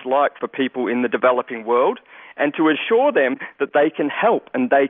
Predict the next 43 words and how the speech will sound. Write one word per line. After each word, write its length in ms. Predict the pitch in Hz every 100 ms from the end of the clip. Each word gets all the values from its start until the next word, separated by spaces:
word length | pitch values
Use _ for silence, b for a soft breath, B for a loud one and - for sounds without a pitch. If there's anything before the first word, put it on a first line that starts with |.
| -
can 220 | 175 190
make 220 | 175 165 165
a 40 |
difference, 440 | 160 208 - 131 -
because 260 | 147 - 165
it's 120 | 180 165
very, 280 | 196 220
I 320 | 214 - - -
think 160 | 202
it's 160 | 202 190
very 240 | 196 208 196 -
tempting 440 | 220 - 156 143 -
for 200 | 151 165
us 140 | 170 - B B B -
to 60 |
look 220 | 139 180 -
at 100 | 175
the 80 | -
need 320 | 151 170 196
in 140 | 165 143
the 80 | 123
world 340 | 127 127 127
and 120 | 131 B B -
just 140 | 175 -
dismiss 380 | 151 - 156 -
it 100 | 156
and 80 | - 147
say, 60 | 135
"Oh, 60 | 147
it's 200 | - -
too 160 | 214
big. 320 | 127 127 113 - b -
How 180 | 170 175
can 200 | 185 165
we 100 | 143
help? 240 | 135 131
How 220 | 139 156
can 160 | 165 160
we 120 | 156 - B -
possibly 460 | - 190 165 165 147
make 260 | 143 147
a 60 | 139
difference?" 420 | 151 170 139